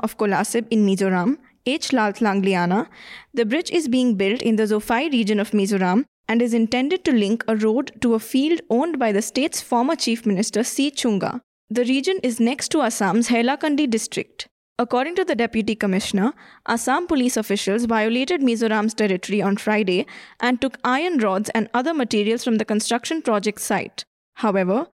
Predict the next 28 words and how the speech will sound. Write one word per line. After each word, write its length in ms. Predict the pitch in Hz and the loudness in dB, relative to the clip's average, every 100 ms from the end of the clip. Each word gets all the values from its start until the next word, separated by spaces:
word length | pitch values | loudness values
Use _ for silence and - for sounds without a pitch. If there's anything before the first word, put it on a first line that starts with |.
| _ | _
Mizoram 440 | 247 262 330 370 330 | 0 2 2 2 0
officials 480 | 254 233 - 254 254 | 0 0 0 0 0
withdrew 340 | 233 208 302 | -2 0 0
the 120 | 349 | 0
case 380 | 339 185 226 - - | -4 -4 -4 -4 -2
after 260 | 226 - | -2 0
the 120 | 220 | -2
construction 580 | 226 226 - 240 - 330 | -2 -2 -2 -4 -2 -2
material 380 | 254 220 196 247 | -2 0 0 0
was 180 | 240 214 | -2 -2
returned. 520 | 202 196 98 - - _ _ _ | -2 -2 -4 -8 -14 _ _ _
The 120 | 240 | -4
commissioner 420 | 254 247 247 277 277 | 0 0 0 -2 0
also 340 | 254 269 - 370 | 0 0 0 -2
accused 360 | - 254 254 | 0 0 2
the 100 | 247 | 2
Assam 380 | 226 - 254 302 | 0 0 0 0
police 360 | 302 208 208 - | 0 0 -2 -2
of 200 | 220 - | -6 -2
creating 420 | 233 226 277 320 | 0 0 -2 -4
problems 500 | 247 214 196 190 233 | 0 0 2 0 0
for 140 | 233 | 0
the 140 | 208 202 | 0 0
workers 460 | 196 202 226 285 | 0 0 0 0
at 160 | - 208 | 0 -2
the 80 | 220 | 0
project 440 | 226 208 247 - | 0 0 -2 -4
site. 460 | - 170 - - | -4 -4 -6 -12